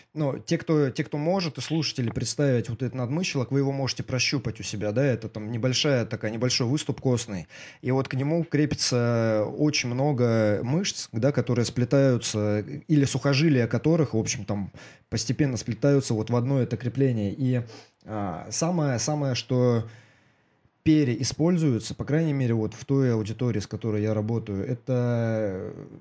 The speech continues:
это сгибатели пальцев, сгибатели ладони. То есть, опять, то, что у вас работает, когда вы держите штангу в руках или когда вы висите на турнике или на кольцах. И этого очень-очень много там в кроссфите, это, ну, большая часть движения на самом деле.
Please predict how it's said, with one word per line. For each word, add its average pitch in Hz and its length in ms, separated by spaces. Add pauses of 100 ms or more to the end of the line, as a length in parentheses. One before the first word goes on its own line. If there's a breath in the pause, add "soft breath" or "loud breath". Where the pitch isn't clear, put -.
(240)
это 117 180
сгибатели 117 600
пальцев, 135 380
сгибатели 113 400
ладони. 110 600 (480)
То 135 100
есть, 120 140
опять, 135 360 (100)
то, 165 120
что 143 200
у - 20
вас 131 180
работает, 127 420
когда 123 240
вы 120 80
держите 120 340
штангу 147 320
в 117 60
руках 113 320
или 113 100
когда 113 240
вы 113 120
висите 117 360
на 110 140
турнике 117 380
или 113 80
на 107 180
кольцах. 104 500 (920)
И 127 140
этого 131 380
очень-очень 127 560
много 123 260
там 104 120
в 95 60
кроссфите, - 480
это, 92 400
ну, 113 140
большая 113 400
часть 98 220
движения 107 400
на 90 80
самом 87 320
деле. 78 240